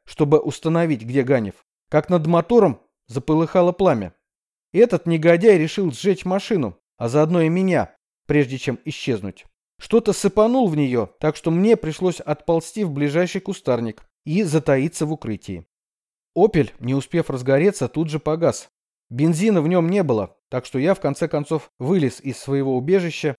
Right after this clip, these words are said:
и возвратился к месту происшествия, чтобы убедиться, что этот подлец исчез бесследно вместе с чемоданчиком, хотя до этого с таким презрением относился к тяжёлому багажу. Наспех перевязав руку,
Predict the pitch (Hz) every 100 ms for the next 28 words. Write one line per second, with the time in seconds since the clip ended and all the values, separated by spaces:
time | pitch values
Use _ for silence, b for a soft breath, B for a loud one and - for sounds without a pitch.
0 | _ 156 190 175 151 143 - 185 180 143
1 | 143 - 160 165 175 214 180 - 104 -
2 | _ - 165 175 196 214 196 196 - 104
3 | - 143 - 196 170 - 147 160 196 190
4 | - 147 - 196 135 135 - 175 196 131
5 | 127 170 - 151 - 156 175 196 151 -
6 | 107 87 _ _ _ - 143 180 160 170
7 | 208 156 120 - 151 156 147 143 139 185
8 | 175 139 135 143 139 127 - 117 - 131
9 | 127 107 107 107 117 127 113 90 _ _
10 | _ _ _ - 127 196 - 147 - 143
11 | 147 147 156 143 208 220 101